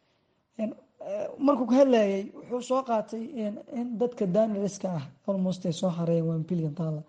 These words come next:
ay ku dhowdahay. Taasi marka waxaa one billion dollar ka badan ku baxaysa la dagaalanka Al-Shabaab. Keliya marka la joogo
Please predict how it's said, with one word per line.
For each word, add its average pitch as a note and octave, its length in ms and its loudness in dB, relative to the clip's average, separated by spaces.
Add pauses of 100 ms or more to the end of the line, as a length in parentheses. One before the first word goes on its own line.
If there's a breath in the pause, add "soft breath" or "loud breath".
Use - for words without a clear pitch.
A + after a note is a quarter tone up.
(120)
ay F3+ 120 -2
ku - 100 -6
dhowdahay. G3 360 4 (720 soft breath)
Taasi B3 260 4
marka D4 240 4 (680)
waxaa A3 280 -2
one C4+ 220 4
billion A#3+ 280 2
dollar A#3 300 4
ka C#4 140 4
badan G3+ 340 4 (120)
ku - 120 -14
baxaysa F#3+ 440 -6 (200)
la G3 100 -10
dagaalanka G3+ 360 0
Al-Shabaab. E3+ 380 -2
Keliya D4 340 6
marka A3 240 -2
la F#3 100 -2
joogo D#3+ 280 -4